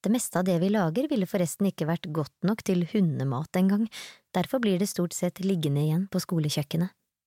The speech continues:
Jeg gleder meg alltid til vi skal ha mat og helse, delvis fordi Daphne er en kul lærer, og delvis fordi det er det eneste faget vi ikke har lekser i. Det eneste dumme med mat og helse er at Judith også er der.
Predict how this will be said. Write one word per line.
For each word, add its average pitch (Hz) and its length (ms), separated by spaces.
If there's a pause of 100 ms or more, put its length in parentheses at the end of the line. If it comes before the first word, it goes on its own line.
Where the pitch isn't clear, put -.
(640)
Jeg 208 160
gleder 208 260
meg 196 100
alltid 170 380
til 180 100
vi 180 80
skal 180 240
ha 170 80
mat 165 240
og 175 80
helse, 165 300 (420)
delvis 185 480
fordi 196 140 (100)
Daphne 233 400
er 165 160
en 170 160
kul 175 320
lærer, 170 400 (480)
og 214 100
delvis 226 400
fordi 202 220
det 180 120
er 170 100
det - 100
eneste 170 320
faget 151 360
vi - 120
ikke - 280
har 165 80
lekser 151 440
i. 175 60 (920)
Det - 120
eneste 175 320
dumme 175 320
med 170 120
mat 147 280
og 175 80
helse 180 400
er - 540
at 160 120
Judith 156 540
også 175 240
er 165 180
der. - 120